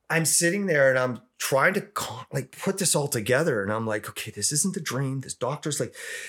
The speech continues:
but I'm like, "Okay." So, and then he's like, he goes, "Because when I said everybody out of the room, we're gonna lose 'em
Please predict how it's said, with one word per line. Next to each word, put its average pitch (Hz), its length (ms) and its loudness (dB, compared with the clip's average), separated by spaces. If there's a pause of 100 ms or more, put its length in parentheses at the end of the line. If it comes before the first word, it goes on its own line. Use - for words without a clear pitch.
(160)
but 131 280 -2
I'm 120 100 0
like, 113 160 -2
"Okay." 127 240 0
So, 131 120 0
and 127 80 0
then 123 80 -2
he's 123 160 0
like, 110 200 -4
he - 220 -14
goes, - 160 0
"Because 143 540 2 (720)
when 135 160 2
I 131 80 4
said 156 320 4
everybody 147 440 2
out 127 120 6
of 117 60 -2
the 117 60 -2
room, 127 180 0
we're 120 80 -2
gonna 113 200 0
lose 123 300 -2
'em 98 240 -4